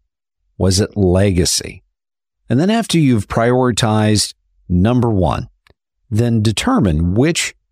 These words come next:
is second most important. It's still important. It's in the top three, of course, but which one is the second most important? Is it the lump sum, the big one-time expenditure that you're gonna take a whole bunch of money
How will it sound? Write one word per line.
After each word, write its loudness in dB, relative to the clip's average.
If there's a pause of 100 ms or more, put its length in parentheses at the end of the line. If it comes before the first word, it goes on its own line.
(120)
is 0
second -2 (120)
most 2
important. 0
It's -2
still 0
important. -2
It's -2
in 0
the 0
top -2
three, 0
of -2
course, -2 (600)
but 0
which 0
one 2 (120)
is 0
the -2
second -4
most -2
important? -4 (560)
Is 0
it -4
the -2
lump 0
sum, -2 (180)
the -4
big -2
one-time 0
expenditure 0
that 0
you're -2
gonna 2
take -4
a -2
whole -4
bunch -2
of 2
money 0